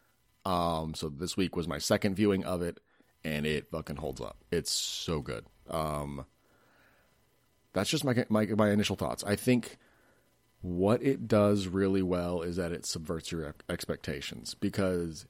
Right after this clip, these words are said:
you look at the movie, you, like, look at the poster, you look at the cast, and then you look at, you know, what the general, like,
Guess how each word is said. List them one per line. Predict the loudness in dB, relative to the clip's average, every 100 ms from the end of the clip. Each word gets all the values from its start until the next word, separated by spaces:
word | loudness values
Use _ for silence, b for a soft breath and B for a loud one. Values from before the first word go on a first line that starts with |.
| -6
you | -4 0
look | 0 2
at | 6
the | 8
movie, | 8 6 -4 -10 _ _ _ _ _ -12
you, | -2
like, | 0 2
look | 0
at | -2
the | 2
poster, | 2 4 4 2 0 -14 _ _ -12
you | -6
look | -2 -2
at |
the | 0
cast, | 2 2 0 -4 -10 -6
and | -4 -2
then | 0
you | -2
look | -2 -4 -4
at, | -4 -4 -6 -4
you | -2
know, | 0
what | 2 2
the | 0
general, | 2 6 8 10 8 6
like, | 4 0 -4